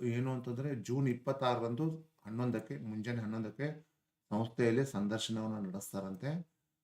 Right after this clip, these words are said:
ಅಲ್ಲಿ, ಆ, ಸಂದರ್ಶನ ನಡೆಸಿ ನಿಮ್ಗೆ ಆಯ್ಕೆ ಮಾಡ್ತಾರೆ. ಆಮೇಲೆ ನಿಮ್ಗೆ ಏನಾದ್ರೂ ಇಲ್ಲಿ ಡೌಟ್ಸ್ ಇದ್ದೇ ಇರ್ತವೆ, ಆ, ಮೈಸೂರು ಕಾವಾ ಡಿ ಇನ್ ಅಂತ ಹೇಳಿದ್ದಾರೆ, ಪ್ರಕಟಣೆ ತಿಳಿಸಿರ್ತಾರೆ. ನಿಮ್ಗೆ ಏನಾದ್ರು ಡೌಟ್ಸ್ ಇರ್ತವೆ, ನಂಬರ್ ಒಂದು ಕೊಟ್ಟಿದ್ದಾರೆ ನೋಡಿ,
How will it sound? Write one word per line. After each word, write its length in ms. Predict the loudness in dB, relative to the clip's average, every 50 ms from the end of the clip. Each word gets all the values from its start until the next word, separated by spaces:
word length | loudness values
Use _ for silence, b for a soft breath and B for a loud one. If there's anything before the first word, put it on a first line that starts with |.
| _ _ _ _ -8
ಅಲ್ಲಿ, 540 | -2 0 2 4 4 4 6 4 4 2 0
ಆ, 520 | -8 _ _ _ -6 -4 -2 -2 -2 -2 -4 -4
ಸಂದರ್ಶನ 320 | -2 0 0 0 0 0 -2
ನಡೆಸಿ 220 | -2 -2 -2 -2
ನಿಮ್ಗೆ 440 | -2 -2 -2 -2 -4 -6 -6 -10 -12 -8
ಆಯ್ಕೆ 280 | -6 -6 -4 -2 0
ಮಾಡ್ತಾರೆ. 460 | 4 4 4 4 2 -2 -6 -8 -8 _ _ _ _ _ _ _ _ 6
ಆಮೇಲೆ 180 | 10 10 12
ನಿಮ್ಗೆ 140 | 12 12 12
ಏನಾದ್ರೂ 280 | 12 12 12 12 12 12
ಇಲ್ಲಿ 160 | 12 12 10
ಡೌಟ್ಸ್ 360 | 8 8 8 8 6 6 2
ಇದ್ದೇ 200 | -2 2 4 4
ಇರ್ತವೆ, 440 | 4 4 2 0 -4 -6 -4 -6 -8 -10 -12 _ _ _ _ _ _ _ _ _ -12
ಆ, 840 | -10 -8 -8 -8 -8 -10 -10 -10 -12 -14 -16 _ _ _ -14 -12 -10
ಮೈಸೂರು 320 | -10 -8 -2 -2 -2 -2
ಕಾವಾ 300 | 0 -2 -2 0 0 0
ಡಿ 280 | 0 0 0 0 0 0
ಇನ್ 120 | -2 -2
ಅಂತ 160 | -6 -8 -8
ಹೇಳಿದ್ದಾರೆ, 460 | -10 -10 -10 -10 -12 -12 -12 -10 -10 -12
ಪ್ರಕಟಣೆ 380 | -12 -14 -18 -16 -14 -14 -12
ತಿಳಿಸಿರ್ತಾರೆ. 840 | -8 -6 -6 -4 -4 -6 -6 -8 -12 -18 -18 _ _ _ _ _ _ _ -2
ನಿಮ್ಗೆ 160 | 2 2 4 4
ಏನಾದ್ರು 220 | 4 4 4 4
ಡೌಟ್ಸ್ 180 | 4 4 4 2
ಇರ್ತವೆ, 540 | 0 0 2 0 2 2 2 0 -2 -8 -6
ನಂಬರ್ 280 | -2 0 4 6 6 6
ಒಂದು 120 | 6 4
ಕೊಟ್ಟಿದ್ದಾರೆ 380 | 2 0 -2 -2 -2 -4 -4 -4
ನೋಡಿ, 340 | -4 -2 -2 -4 -4 -6